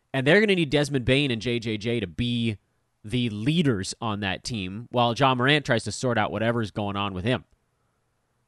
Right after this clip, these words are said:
Tyus Jones, by the way, gone as well. Not that he was a chucker,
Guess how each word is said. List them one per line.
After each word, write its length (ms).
Tyus 220
Jones, 200
by 140
the 60
way, 120
gone 320
as 120
well. 340
Not 180
that 120
he 100
was 140
a 40
chucker, 540